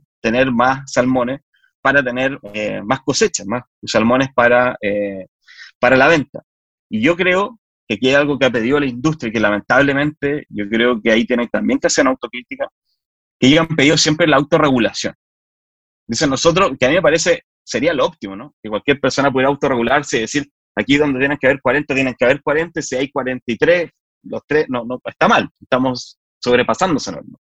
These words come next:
Pero lamentablemente esa autorregulación no se, no se cumple, y en el Congreso nosotros tenemos que ingresar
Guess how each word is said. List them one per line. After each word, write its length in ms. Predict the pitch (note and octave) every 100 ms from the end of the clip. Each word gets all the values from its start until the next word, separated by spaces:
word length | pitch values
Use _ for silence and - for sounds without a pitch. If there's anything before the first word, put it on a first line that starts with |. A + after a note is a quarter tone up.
| - - - - _
Pero 140 | D#3+
lamentablemente 760 | G3+ F#3+ E3 E3 F3 F3 E3+ E3+
esa 140 | E3
autorregulación 720 | D#3 D3+ D#3 D3 A#2+ - - C#3+
no 80 |
se, 320 | C3+ B2 A2+ _ _ -
no 200 | A2 A#2
se 140 | A2
cumple, 480 | C3 E3 - C#3 F3+ _ _ - _ _
y 340 | E3+ G#3 - -
en 160 | A2+
el 100 | B2+
Congreso 680 | - A#2 A#2 F#3+ - E3+ - _ _ _ G#2+
nosotros 320 | G#2 C#3+ E3
tenemos 280 | C#3+ E3+ E3
que 80 | C#3
ingresar 480 | C3+ B2 D#3 E3